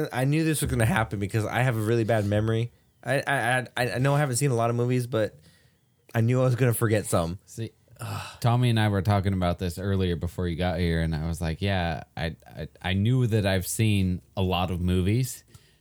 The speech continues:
Speaker 2: s-, but I couldn't remember a lot of 'em, so I made the mistake of going and Googling, like, top
Speaker 1: Yeah,
Speaker 2: comedy movies,
Speaker 1: yeah.
Speaker 2: and I went down the list, and I was like, 'Oh, yeah, that one,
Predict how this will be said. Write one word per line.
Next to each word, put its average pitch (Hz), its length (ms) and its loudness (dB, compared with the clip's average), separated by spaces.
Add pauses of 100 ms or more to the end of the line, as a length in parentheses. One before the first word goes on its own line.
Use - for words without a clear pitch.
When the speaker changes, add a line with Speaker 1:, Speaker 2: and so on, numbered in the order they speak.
(180)
Speaker 2:
s-, - 260 -12 (100)
but 95 280 -2
I 87 80 -2
couldn't 110 240 0
remember 101 420 2
a 98 60 0
lot 82 240 0
of 78 120 -2
'em, 87 360 0
so 90 280 0
I 85 120 0
made 92 260 0
the 101 60 0
mistake 98 540 -2
of 85 160 -6
going 87 500 0 (160)
and 82 260 -2
Googling, 95 580 0
like, 69 200 -4 (400)
top - 300 -4
Speaker 1:
Yeah, 92 80 -6
Speaker 2:
comedy 92 400 2
movies, 120 240 4
Speaker 1:
yeah. 85 200 2 (300)
Speaker 2:
and 92 140 0
I 92 60 4
went 104 240 2
down 95 220 2
the 90 80 0
list, 92 200 0
and 87 80 -10
I 82 40 -10
was 82 100 -14
like, 80 180 -18
'Oh, 92 200 -2
yeah, 85 260 -8
that 85 220 -8
one, 76 220 -10